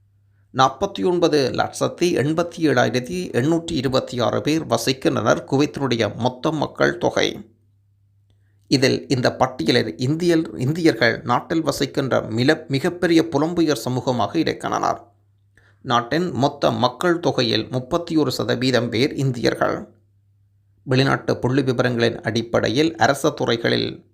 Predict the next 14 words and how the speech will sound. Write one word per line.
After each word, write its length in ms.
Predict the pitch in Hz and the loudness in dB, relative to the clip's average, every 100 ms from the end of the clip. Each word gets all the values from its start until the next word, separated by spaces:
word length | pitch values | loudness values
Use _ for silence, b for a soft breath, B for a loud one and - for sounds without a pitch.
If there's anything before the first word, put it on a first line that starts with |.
| _ - | _ -4
மொத்தமாக 600 | 123 - 135 117 - 165 | -4 2 2 2 0 -2
இருபத்தி 540 | 160 127 160 165 - | -2 -2 0 -2 0
இரண்டு 280 | 156 139 123 | 2 2 2
லட்சம் 400 | 110 - 123 117 | 0 0 -2 0
பேர் 200 | 147 - | 0 0
பணிபுரிகின்றனர். 960 | 120 117 120 - 113 - 104 - - - _ _ _ _ _ _ - | -2 -2 -4 -4 -2 -2 0 0 0 -12 _ _ _ _ _ _ -2
குவைத் 380 | 156 180 170 | 2 2 0
நாட்டவர்கள் 600 | 131 123 - 120 117 156 - | 0 2 2 0 2 2 2
இதில் 300 | 127 123 120 | 0 0 -2
எழுபத்தி 440 | 123 143 156 - | -2 2 0 0
ஏழு 240 | 147 120 | 0 0
வீதம் 280 | 110 117 120 | 0 0 0
என்று 160 | 117 165 | 0 -4
சொல்லப்படுகிறது. 1000 | 165 120 - 123 - - - - - | -2 -2 0 -2 0 2 2 0 -4